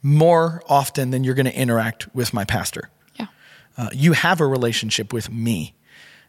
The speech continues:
Speaker 1: You might not have a relationship with my pastor. Um,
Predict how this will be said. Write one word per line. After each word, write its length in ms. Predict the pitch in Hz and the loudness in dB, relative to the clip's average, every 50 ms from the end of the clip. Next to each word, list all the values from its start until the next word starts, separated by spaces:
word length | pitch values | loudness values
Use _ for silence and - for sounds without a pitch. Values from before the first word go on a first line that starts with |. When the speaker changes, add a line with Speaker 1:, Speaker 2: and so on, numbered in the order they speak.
| _ _ _ _ - _ - - | _ _ _ _ -20 _ -20 -16
Speaker 1:
You 180 | - 127 127 131 | -12 -8 -6 -2
might 240 | 131 139 147 143 | 0 0 0 0
not 120 | 135 131 123 | 0 0 0
have 200 | - 160 151 143 | 0 0 0 2
a 40 | 127 | 0
relationship 540 | 120 117 117 113 - - 113 - - 110 - | 0 0 0 0 0 0 0 -2 -2 -4 -4
with 100 | 110 104 | -6 -6
my 140 | 107 107 104 | -6 -6 -6
pastor. 380 | - - 85 - - - - - _ _ _ - - _ _ _ _ - | -8 -8 -8 -8 -10 -12 -14 -16 _ _ _ -20 -20 _ _ _ _ -16
Um, 360 | 113 110 110 107 110 123 | -16 -14 -14 -16 -16 -18